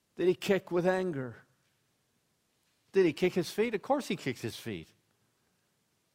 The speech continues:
But he didn't kick his feet because he was mad at Mary for having to wipe his messy bottom.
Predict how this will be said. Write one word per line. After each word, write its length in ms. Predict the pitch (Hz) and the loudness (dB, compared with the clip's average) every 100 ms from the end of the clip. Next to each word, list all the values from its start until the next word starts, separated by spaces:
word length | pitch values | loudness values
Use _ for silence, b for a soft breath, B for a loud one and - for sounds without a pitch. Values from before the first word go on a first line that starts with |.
| _ _ _ _ _ _ _ | _ _ _ _ _ _ _
But 100 | 147 | 4
he 80 | 175 | 8
didn't 180 | 202 143 | 6 6
kick 200 | 208 160 | 4 4
his 120 | 160 | 0
feet 280 | - 226 156 | 0 0 0
because 280 | 143 175 147 | 0 0 2
he 60 | |
was 180 | 147 113 | 0 0
mad 280 | 127 202 165 | 2 2 2
at 100 | 131 | 2
Mary 320 | 170 208 151 | 4 4 4
for 180 | 170 156 | 2 2
having 240 | 185 151 | 2 2
to 180 | 127 113 110 156 - 262 | -4 -6 -12 -20 -20 -4
wipe 300 | 165 190 185 | 2 2 0
his 200 | 123 - | -8 -10
messy 380 | 127 170 180 120 101 - | -8 -8 -6 -8 -10 -4
bottom. 500 | 165 190 117 151 | -2 -2 -6 -10